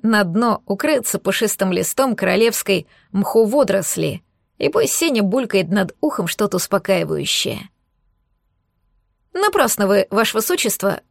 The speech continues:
на сироту взъелись». С кроткой укоризной сказал дракону мой помощник и потупился. «Грех вам». Одно дело убивать Сеню при нас с Брюзугусом. Мы как бы не в счёт. И совсем другое —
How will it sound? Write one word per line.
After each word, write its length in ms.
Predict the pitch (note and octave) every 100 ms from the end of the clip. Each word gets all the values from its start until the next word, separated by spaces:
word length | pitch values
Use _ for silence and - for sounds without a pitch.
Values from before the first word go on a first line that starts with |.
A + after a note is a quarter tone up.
| _
на 120 | D4
сироту 440 | D#4 F#4 F#4+ F#4+ G3+
взъелись». 720 | E3 F#3+ F#3+ E3+ D3+ - - _ _ _ _ _ _ _
С 160 | - -
кроткой 680 | - A#3+ A#3+ A#3 G#3 G3 - -
укоризной 880 | G#3 A#3 A3+ E4 G#3 F3+ E3 - -
сказал 420 | - G3+ F#3 G3
дракону 480 | G3+ G#3 - D#4 A#3+
мой 180 | A3 G#3
помощник 640 | B3+ G#3+ - - D#3+ - _
и 100 | G#3
потупился. 800 | B3+ D4+ F4 D#3+ D#3+ - A#2 A2+ _ _ _ _ _ _ -
«Грех 420 | A3+ A#3+ C4 -
вам». 320 | G#3+ - - - _ _ _ _ _ _ _ _ _ _
Одно 340 | G3+ A#3 E4 G#4+
дело 320 | E4 F4+ D4+
убивать 320 | B3 C#4+ C4+
Сеню 360 | - C4+ B3 A3
при 180 | G#3
нас 340 | G3+ A3 G#3+ -
с 160 | - A3+
Брюзугусом. 880 | D4 D#4+ F#3 F3+ E3 - D#3 - E3 _ _ -
Мы 120 | F4+
как 180 | G4 B3+
бы 80 | A#3+
не 100 | B3
в 60 | A#3+
счёт. 380 | - F3 - - _ _ _ _ -
И 100 | G#3
совсем 360 | G#3 G3 G3
другое — 580 | F3+ F#3+ A#3+ F4 D#3